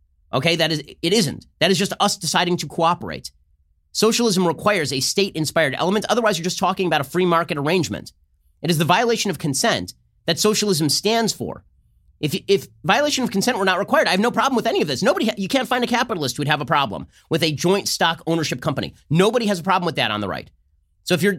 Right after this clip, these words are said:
if you're declaring socialism in opposition to X, then you have to find what the X is. If I don't oppose it, I can promise you this. If I don't oppose it, it's very difficult to call it a form of <laughs> socialism.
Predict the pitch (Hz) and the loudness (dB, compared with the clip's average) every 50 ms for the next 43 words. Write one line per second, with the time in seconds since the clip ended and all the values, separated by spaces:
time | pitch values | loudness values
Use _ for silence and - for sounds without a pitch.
0 | 151 127 - - 147 147 185 175 175 - 233 277 262 208 170 - - 220 220 - | -4 -6 -4 -2 0 0 0 0 2 2 2 2 2 2 0 0 0 0 0 0
1 | 208 196 180 151 165 156 156 - 208 226 240 - 151 175 190 - 175 151 170 - | 0 0 0 0 0 -2 -2 0 2 2 2 2 0 -2 -2 -2 -4 -6 -4 -4
2 | - 147 127 - 120 - 190 208 117 104 - - - - _ _ _ _ _ _ | -4 -6 -6 -6 -4 -2 0 0 0 -2 -6 -10 -12 -12 _ _ _ _ _ _
3 | _ _ - 170 190 190 202 214 190 190 - 202 202 208 180 180 180 - - - | _ _ 0 2 2 4 2 2 -2 -2 0 2 2 2 2 0 -2 -2 0 0
4 | 202 240 233 - - - 113 92 64 53 - - _ _ _ _ _ _ _ _ | 0 0 -2 -4 -6 -4 -6 -6 -6 -8 -12 -14 _ _ _ _ _ _ _ _
5 | - - 139 196 214 254 277 269 226 165 220 240 208 123 95 85 - _ _ _ | -4 0 2 2 4 4 2 2 0 0 0 0 0 0 -2 -4 -8 _ _ _
6 | - 151 160 190 151 202 208 226 240 - - 196 214 196 95 - - - _ _ | -4 0 0 2 2 2 2 2 0 0 0 0 0 0 -2 -4 -8 -14 _ _
7 | _ - 131 131 160 180 220 233 214 208 220 208 202 247 240 247 - _ _ _ | _ -6 -2 0 2 2 2 2 2 0 0 0 2 0 0 -2 -4 _ _ _
8 | _ _ _ - - 151 139 127 208 240 240 233 190 190 165 190 190 - 170 139 | _ _ _ -6 -2 0 2 4 4 4 2 0 -2 -6 -6 -6 -6 -6 -4 -2
9 | 170 175 175 147 123 123 - _ _ - 156 143 - 175 175 165 139 - 185 196 | 0 0 0 0 -2 -4 -8 _ _ -2 -2 0 2 2 2 2 2 2 2 2
10 | 180 - - 196 123 - - - - | 2 2 0 -4 -4 -4 -8 -10 -12